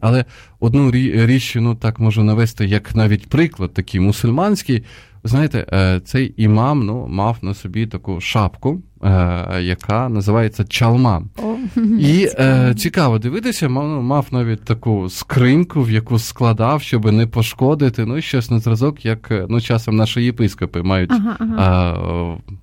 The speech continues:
Speaker 1: такі скриньки, ну, не знаю, я, я, е, як назвати їх, така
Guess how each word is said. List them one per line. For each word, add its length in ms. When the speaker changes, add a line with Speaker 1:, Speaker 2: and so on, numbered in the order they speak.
Speaker 1:
такі 220
скриньки, 500
ну, 100
не 100
знаю, 360
я, 120
я, 280
е, 540
як 260
назвати 420
їх, 80
така 280